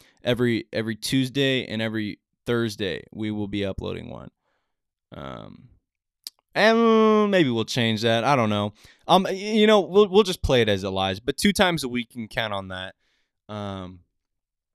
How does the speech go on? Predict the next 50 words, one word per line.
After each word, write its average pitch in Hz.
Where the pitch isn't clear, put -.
and 127
I'm 143
really 147
stoked. 113
So 127
I, 120
I, 101
I 123
have 135
a 127
few 156
things 139
that 123
I'm 123
working 120
on 117
right 113
now, 117
um, 98
with 113
people 120
that 117
we're 110
gonna 110
be 107
able 101
to 101
interview 131
and, 110
and 104
different 104
kinds 107
of 101
content 110
that 101
we'll 101
share 104
and, 95
and 110
how 127
I 127
wanna 120
put 113
that 107
together 98
in 98
a 98
more 98
comprehensive, 101
um, 92